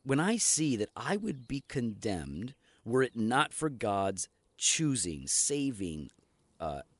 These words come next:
activity in, in, in eternity past. It promotes humility and everything else that follows with that. All of God's saving work. And, and when I consider reprobation, that God could have passed over me,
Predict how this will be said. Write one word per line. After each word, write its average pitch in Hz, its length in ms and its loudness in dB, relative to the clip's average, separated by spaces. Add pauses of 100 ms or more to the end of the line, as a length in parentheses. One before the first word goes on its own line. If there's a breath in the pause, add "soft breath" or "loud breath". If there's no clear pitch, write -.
(200)
activity 107 600 -2
in, 95 280 -4
in, 98 220 -4 (160)
in 101 100 -2
eternity 104 440 -2
past. 82 420 -8 (400 loud breath)
It - 100 -6
promotes 135 320 -2
humility 135 480 -2 (240 soft breath)
and 135 140 4
everything 175 300 2
else 156 160 6
that 143 120 0
follows 131 400 0
with 139 160 -2
that. 78 200 -6
All 165 180 2
of 165 80 -2
God's 143 260 2
saving 135 500 2
work. 92 320 0 (420 soft breath)
And, 131 180 2
and 135 100 2
when 135 100 2
I 131 60 2
consider 156 420 2
reprobation, 117 720 0
that 98 160 -4
God 107 240 -4
could 170 300 2
have 107 260 -4
passed 92 340 -6
over 113 260 -4
me, 50 240 -16